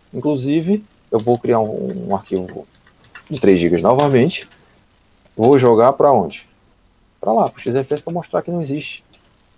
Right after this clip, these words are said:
né, esse empecilho. Ele transfere e joga pra lá, porque tá em outra partição. Nessa minha outra partição, eu tenho dez gigas, certo? Então, uma vez, ó, ele até já transferiu, inclusive. Vamos, Ricardo.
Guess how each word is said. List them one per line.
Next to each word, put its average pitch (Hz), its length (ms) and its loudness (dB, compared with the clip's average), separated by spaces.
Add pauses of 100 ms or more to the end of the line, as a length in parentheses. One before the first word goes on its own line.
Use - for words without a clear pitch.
(220)
né, - 200 -12 (160)
esse - 480 -10 (880)
empecilho. - 520 -6 (360)
Ele 95 120 -10
transfere 98 520 0
e 107 40 0
joga 104 180 0
pra 113 140 2
lá, 110 120 4
porque 131 200 -6
tá 101 120 0
em 98 80 2
outra 104 160 2
partição. 143 480 -4 (300)
Nessa 127 240 -2
minha 127 160 2
outra 123 180 0
partição, 120 420 -2
eu 127 60 0
tenho 127 200 0
dez 120 200 2
gigas, - 360 -8 (160)
certo? - 260 -4 (640)
Então, 107 140 -2
uma 127 120 2
vez, 123 320 2
ó, - 100 -10 (180)
ele 85 100 -6
até 139 420 -6
já - 120 -8
transferiu, - 460 -10
inclusive. - 400 -14 (960)
Vamos, 90 160 -16
Ricardo. 113 440 -14